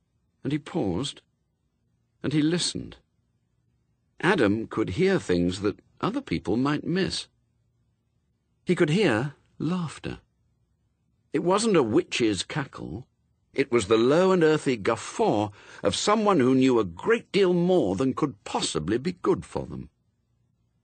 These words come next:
The white smoke writhed and curled above the cottage chimney. For a fraction of an instant, Adam saw, outlined in the smoke, a handsome female face,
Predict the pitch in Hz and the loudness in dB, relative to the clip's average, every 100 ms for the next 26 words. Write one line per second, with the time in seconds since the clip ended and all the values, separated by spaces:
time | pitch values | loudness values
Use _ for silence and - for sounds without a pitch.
0 | _ - 151 160 156 - 147 107 98 120 | _ 0 2 2 0 -2 0 0 0 0
1 | 147 123 107 95 85 107 98 - 151 95 | 2 2 0 -2 -4 -4 -4 -2 0 2
2 | 87 95 98 78 90 - 87 87 - - | 0 -2 -4 -4 -6 -4 -6 -8 -10 -8
3 | - 67 57 _ _ _ _ _ _ _ | -8 -8 -12 _ _ _ _ _ _ _
4 | _ _ _ - 101 87 - 170 - 180 | _ _ _ -4 0 0 0 0 0 0
5 | 160 147 135 110 - 80 92 - 131 147 | 2 2 2 0 -2 -2 -2 0 2 4
6 | 175 180 185 - 127 104 120 - 131 156 | 2 2 0 2 2 2 0 0 0 2
7 | 151 151 160 151 156 156 - - 107 - | 2 2 2 2 2 0 -2 -2 -4 -6
8 | - - _ _ _ _ _ _ - 135 | -12 -20 _ _ _ _ _ _ -10 -8
9 | - 214 - - 104 123 147 - - 190 | -4 -4 -4 -2 -2 -2 -6 -10 -6 -2
10 | 196 107 73 76 127 - 165 151 - | 0 0 -2 -4 -8 -6 -4 -2 -4